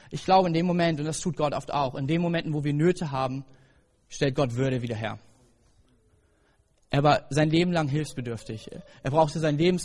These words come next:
lang Hilfe. Und Jesus sagt einfach, „Geh du. Du kannst es. Geh und wasch dich.“ Und er kam sehend. Und ich glaube, dasselbe möchte er mit dir und mir tun. Er möchte nicht nur dieses, diese No-, dieser Not begegnen. Und vielleicht wird es anders aussehen, als du denkst.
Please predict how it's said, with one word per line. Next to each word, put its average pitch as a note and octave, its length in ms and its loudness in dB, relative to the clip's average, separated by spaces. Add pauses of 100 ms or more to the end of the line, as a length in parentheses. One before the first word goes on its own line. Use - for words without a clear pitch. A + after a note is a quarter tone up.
lang D3+ 220 -2
Hilfe. C3+ 420 -2 (560)
Und B2+ 100 -6
Jesus D#3 420 0
sagt C#3+ 260 -2
einfach, C3+ 380 -4
„Geh C#3 140 -4
du. B2 200 -6 (540)
Du C3 80 -10
kannst B2+ 260 -6
es. - 220 -12
Geh C#3+ 160 -2
und B2+ 100 -2
wasch A2+ 200 -6
dich.“ - 260 -14 (340)
Und B2 80 -4
er A#2+ 80 -2
kam A#2 220 -4
sehend. A2 300 -8 (460)
Und - 100 -10
ich B2+ 40 -4
glaube, D#3+ 160 4
dasselbe D#3+ 280 0
möchte D3+ 200 0
er D3+ 40 0
mit C3+ 120 -2
dir D3+ 140 0
und C#3+ 60 0
mir C#3+ 120 0
tun. B2 240 -8
Er B2+ 80 -6
möchte C#3 340 0 (280)
nicht E3+ 200 0
nur F3+ 320 2 (1000)
dieses, D#3+ 420 0
diese D#3+ 180 0
No-, D#3 320 0
dieser D3+ 300 0
Not E3+ 320 0
begegnen. A#2+ 540 -2 (100)
Und D3 140 0
vielleicht F3+ 360 4
wird G#3+ 100 0
es F#3+ 100 -8
anders F3 280 -2
aussehen, D3+ 260 -2
als C3+ 120 -6
du B2+ 80 -8
denkst. A2+ 440 -10